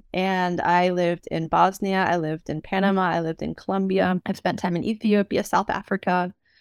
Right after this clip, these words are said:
Honduras, Democratic Republic of Congo, and other places in, in South and Central America and Africa. And I love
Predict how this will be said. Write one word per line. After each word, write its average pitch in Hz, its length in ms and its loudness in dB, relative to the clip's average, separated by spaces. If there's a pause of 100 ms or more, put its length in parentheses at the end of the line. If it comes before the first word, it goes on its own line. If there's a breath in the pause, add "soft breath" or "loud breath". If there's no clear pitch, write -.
(500)
Honduras, 196 760 2
Democratic 196 580 0
Republic - 280 -8
of - 140 -20
Congo, 220 520 2 (920)
and 180 580 0 (340)
other 196 220 2
places 170 640 -4
in, 165 460 -4 (160)
in 175 140 -6
South 165 340 2
and 175 140 -8
Central 170 360 -2
America 220 460 0
and 185 280 0
Africa. 196 680 -4 (240)
And 165 380 -6 (840)
I 180 100 4
love 180 460 4